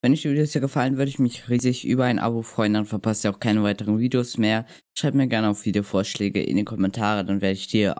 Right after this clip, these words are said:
auch, äh, versuchen umzusetzen. Und jetzt schauen wir uns mal den Item-Shop an. Wir haben heute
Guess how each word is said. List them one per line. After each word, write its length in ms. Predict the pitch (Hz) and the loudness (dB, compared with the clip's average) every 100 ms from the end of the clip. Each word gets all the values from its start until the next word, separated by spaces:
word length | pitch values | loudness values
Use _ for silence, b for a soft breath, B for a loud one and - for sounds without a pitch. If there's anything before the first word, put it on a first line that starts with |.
| _ | _
auch, 260 | - 95 - b _ _ _ | -4 -2 -4 b _ _ _
äh, 160 | 80 95 | -2 0
versuchen 380 | 113 131 117 110 | 0 -2 2 2
umzusetzen. 800 | 139 - 120 120 117 - 117 107 | 2 2 0 0 0 -6 -2 -2
Und 520 | - - 101 98 95 | -2 -2 0 -2 -2
jetzt 180 | 98 - | -4 -2
schauen 160 | 98 | 0
wir 80 | 101 | 0
uns 160 | 90 - | 0 -2
mal 160 | 92 | -2
den 160 | 95 95 | 0 -4
Item-Shop 760 | - 85 101 95 - 90 - | -4 -4 -2 -2 -2 -6 -6
an. 240 | 50 50 - b _ _ _ _ | -12 -12 -14 b _ _ _ _
Wir 140 | - 104 | -2 0
haben 180 | 113 139 | 2 2
heute 680 | 131 143 - 117 113 117 | 2 -2 -2 0 0 -2